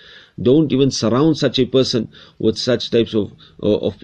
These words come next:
anim-, uh, uh, of animate, uh, pictures that a person is wearing all the time. Then a person questions and asks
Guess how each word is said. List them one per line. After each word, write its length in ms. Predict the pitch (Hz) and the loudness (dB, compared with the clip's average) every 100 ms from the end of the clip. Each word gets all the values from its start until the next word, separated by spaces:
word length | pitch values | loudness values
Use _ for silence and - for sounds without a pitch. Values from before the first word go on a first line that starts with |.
| - | -4
anim-, 280 | 127 120 110 | -2 0 -2
uh, 360 | 76 101 92 | -2 -2 -2
uh, 300 | - - 73 - | -4 -8 -8 -4
of 160 | 107 - | -6 -2
animate, 480 | 135 127 117 - | 0 0 -2 -2
uh, 200 | 90 82 | -2 -2
pictures 420 | 80 139 127 127 107 | -4 -4 -2 -2 0
that 120 | 101 | -2
a 60 | |
person 340 | 101 120 - 104 | -2 -4 -4 -4
is 140 | 90 | -2
wearing 260 | 98 110 98 | 0 0 0
all 140 | 104 | -2
the 80 | 98 | -2
time. 300 | 92 101 90 _ - _ | -2 -2 -4 _ -20 _
Then 160 | 104 107 | -2 -2
a 40 | |
person 360 | 104 123 120 110 | -2 -4 -4 -6
questions 480 | - 120 - 117 107 | -2 -2 -2 -4 -2
and 120 | 101 | -4
asks 300 | 117 107 - | -4 -4 -8